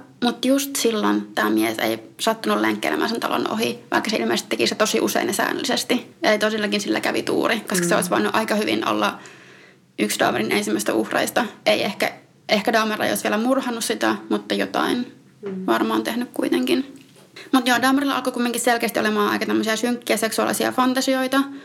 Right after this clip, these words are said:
Speaker 1: mutta tähän mennessä ne ilmeisesti ei ollut vielä ainakaan yhdistynyt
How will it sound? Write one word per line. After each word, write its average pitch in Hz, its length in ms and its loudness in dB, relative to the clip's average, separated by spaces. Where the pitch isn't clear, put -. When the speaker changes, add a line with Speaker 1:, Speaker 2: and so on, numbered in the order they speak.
Speaker 1:
mutta 220 440 2
tähän 269 260 4
mennessä 220 460 0
ne 208 220 2
ilmeisesti 208 520 0
ei 220 80 2
ollut 208 140 -2
vielä 214 280 2
ainakaan 214 340 0
yhdistynyt 226 640 0